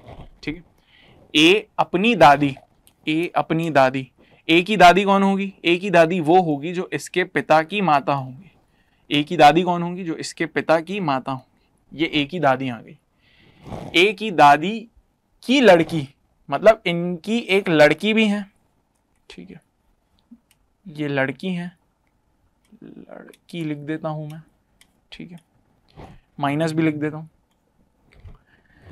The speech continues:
ए अपनी दादी की लड़की के इकलौते भाई, यानी कि ये, ठीक है, इकलौते भाई ये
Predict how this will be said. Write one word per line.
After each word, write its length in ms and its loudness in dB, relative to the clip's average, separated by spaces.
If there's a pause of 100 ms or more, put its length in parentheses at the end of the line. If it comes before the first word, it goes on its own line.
(340)
ए 180 2
अपनी 440 -2
दादी 720 4
की 160 6
लड़की 560 2 (240)
के 100 -2
इकलौते 600 6
भाई, 300 -4 (400)
यानी 480 -2
कि 280 -8
ये, 280 -8 (1500)
ठीक 120 -8
है, 120 -10
इकलौते 440 4
भाई 380 -6
ये 200 -16